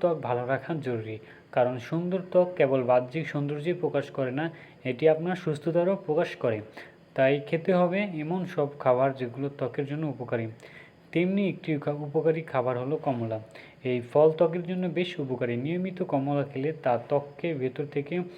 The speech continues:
ভালো রাখতে কাজ করে, সেই সঙ্গে ত্বকের দাগ ছোপ দূর করতে উজ্জ্বলতা বাড়ায়।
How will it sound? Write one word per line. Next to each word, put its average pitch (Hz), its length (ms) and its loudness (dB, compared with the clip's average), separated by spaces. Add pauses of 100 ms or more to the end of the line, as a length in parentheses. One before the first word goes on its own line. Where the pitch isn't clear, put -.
(320)
ভালো 123 180 0
রাখতে 135 280 -4 (140)
কাজ 151 220 4
করে, 110 220 -2 (480)
সেই 165 280 0
সঙ্গে 180 340 0 (120)
ত্বকের 131 400 0 (320)
দাগ 147 160 4 (800)
ছোপ 147 220 6 (160)
দূর 143 120 -2 (100)
করতে 143 260 -2 (260)
উজ্জ্বলতা 131 420 2
বাড়ায়। 117 340 -4